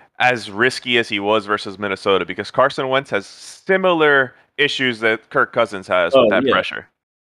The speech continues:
Speaker 2: For sure.
Speaker 1: He hears footsteps, he gets inaccurate, all that. He's, he's, he wants to throw you an interception so bad. So, uh, you're asking for your guy to get fired, and I'm asking for you to make me feel safe in my <laughs> guy.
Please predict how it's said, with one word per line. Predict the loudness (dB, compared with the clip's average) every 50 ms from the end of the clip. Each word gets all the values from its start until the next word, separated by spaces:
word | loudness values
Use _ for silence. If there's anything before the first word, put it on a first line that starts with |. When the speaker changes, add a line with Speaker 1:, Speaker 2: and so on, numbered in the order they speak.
| _ _ _
Speaker 2:
For | -8 -6
sure. | -2 -2 -2 -2
Speaker 1:
He | 0
hears | 0 0 0 0 0
footsteps, | 0 0 0 0 0 2 4 4 4 2 0 -8 -16 -18 -20 -20 -16
he | -10 -4
gets | -4 -4 -2 -2
inaccurate, | -2 0 2 2 2 2 0 -4 -6 -4 -2 -2 -2 -4 -4
all | -4 -2 0 0 0
that. | 0 -2 -2 -4 -6
He's, | -10 -14 -16 -16 -20 -18
he's, | -16 -16 -16 -16 -10
he | -8 -6
wants | 0 2 2 2 0 -2
to | -6
throw | -2 0 0 2
you | 2 0
an | -2 -4
interception | -6 -8 -4 -2 -2 -2 -2 -4 -10
so | -10 -4 -4 -4 -4
bad. | -2 -2 0 2 2 2 0 -2 -6 _ _ _ _ _ _ _ _
So, | 0 2 2 2 2 0 -4 -12 _ _ -4
uh, | 0 2 2 2 2 0
you're | -2 2 4 6
asking | 6 4 4 2 -2 -10 -10
for | -8 -4
your | -2 -2 0
guy | 2 2 2 2
to | 2
get | 0 -4 -2
fired, | 0 2 2 4 4 2 2 0
and | -2
I'm | -2 0 2
asking | 2 2 0 0 -4 -6 -6 -6 -8 -10 -14 _ -20 -20 _ _ _
for | -4 -4
you | -2 -2 0 0
to | 0 -2 -4 -8 -10 -4
make | -2 -2 -2 -2 -4
me | -8
feel | -4 -2 -2 -2 -2
safe | -2 0 0 0 0 -2 -6
in | -6
my | -2 0 0 0
<laughs> |
guy. | 0 -2 -2 -2 -2 -2 -4